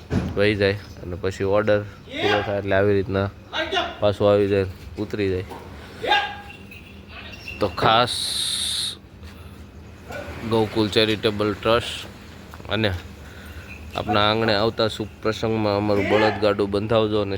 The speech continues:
સેવા યજ્ઞમાં ભાગીદાર બનજો. ફરી આગળના વીડિયોમાં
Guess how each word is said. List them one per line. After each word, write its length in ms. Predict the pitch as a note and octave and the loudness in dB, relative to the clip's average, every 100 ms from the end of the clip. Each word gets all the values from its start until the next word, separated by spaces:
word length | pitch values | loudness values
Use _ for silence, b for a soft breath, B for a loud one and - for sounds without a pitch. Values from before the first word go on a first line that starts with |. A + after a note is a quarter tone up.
| - | -2
સેવા 260 | G2+ G#2 G2+ | 2 4 4
યજ્ઞમાં 460 | G2 G#2 G2 G2 F#2 | 2 -2 -2 -2 -2
ભાગીદાર 440 | F#2+ G2+ G2 G2+ | -2 -2 0 0
બનજો. 340 | G2+ A2 G#2+ G2+ - - - - - - - | 2 0 0 -4 -6 -16 -12 -10 -8 -8 -4
ફરી 200 | A2+ A2 A2 | 2 6 6
આગળના 360 | G#2+ A2 G#2+ G2+ | 4 2 2 2
વીડિયોમાં 480 | G#2 G#2 G#2 G#2 | 0 0 0 -2